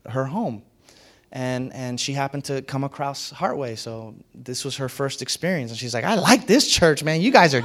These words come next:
different. You got sangria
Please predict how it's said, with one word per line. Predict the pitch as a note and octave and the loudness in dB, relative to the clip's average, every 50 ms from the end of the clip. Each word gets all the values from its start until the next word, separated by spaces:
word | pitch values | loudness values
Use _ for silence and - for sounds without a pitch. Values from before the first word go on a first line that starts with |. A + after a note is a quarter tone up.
| A#2+ - | 6 10
different. | A3+ D#4+ G4 B3 - D#3+ C3 A2 - - - - - - - - - - - - - - | 10 10 10 8 6 2 2 2 0 -4 -10 -12 -12 -12 -12 -12 -12 -12 -12 -8 -2 2
You | D#3 G3 A3 | 4 8 10
got | G#3+ F3 E3+ | 12 12 12
sangria | - - - F3 D#3+ D3 C#3+ D3 D3 D3+ D3 F3 A3 B3 C#4 C#4+ C#4+ C#4 C#4 C4+ C4+ C4+ C4 C4 C4 C4 C4 A3+ F3 D#3 D3 C#3+ | 12 12 10 10 10 10 8 6 4 6 8 10 10 12 12 12 12 12 12 12 12 12 10 10 10 10 8 8 8 8 6 6